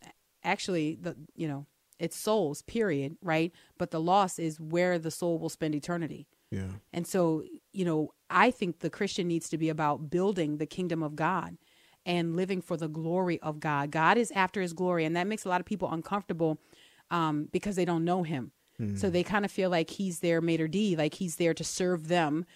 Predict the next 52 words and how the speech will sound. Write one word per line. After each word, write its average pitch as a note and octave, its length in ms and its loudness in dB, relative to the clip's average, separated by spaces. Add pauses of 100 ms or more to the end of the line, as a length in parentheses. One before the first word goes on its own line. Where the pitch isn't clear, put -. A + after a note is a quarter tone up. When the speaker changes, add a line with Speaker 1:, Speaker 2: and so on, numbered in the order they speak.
(220)
Speaker 1:
you F#3 120 -2
know, D#3+ 440 0
and, D#3 360 -2
um, D3 480 -2 (760)
so - 180 -2
much G3+ 160 0
of F#3+ 60 0
our E3+ 80 4
relationship F3 440 2
with E3+ 120 0
God D#3+ 200 4
is D#3+ 100 -2
just F3 160 -4
defined E3 560 0
by D#3 160 4
his E3 220 -2
benevolence D#3+ 500 0
toward D#3 420 0
us. D#3+ 260 2 (140)
Speaker 2:
Mm-hmm. G#2+ 400 -6
Speaker 1:
Uh, D#3+ 160 0
but D#3+ 160 0
if F3 140 -2
you F#3+ 80 0
look G3 180 0
at, G#3+ 220 2
you F#3 160 -2
look F#3+ 160 0
at E3 140 0
Job F3+ 520 2
and D#3 300 -2
his G#3 160 -2
experience F3+ 480 -2
with E3+ 120 -8
the E3 80 0
Lord, E3+ 420 2 (720)
it's G3 200 -2
not F#3 260 2
so G3+ 140 0
much F3+ 300 0
that F3+ 100 2
it's, F3 280 -2
this G3 200 0
is F3+ 120 -6
just F3+ 260 -4
a E3 60 -2
testing F3+ 600 -2 (400)
of D#3+ 240 -2
Job, E3+ 400 2
but E3+ 180 0
this G3+ 220 0
is, E3+ 380 0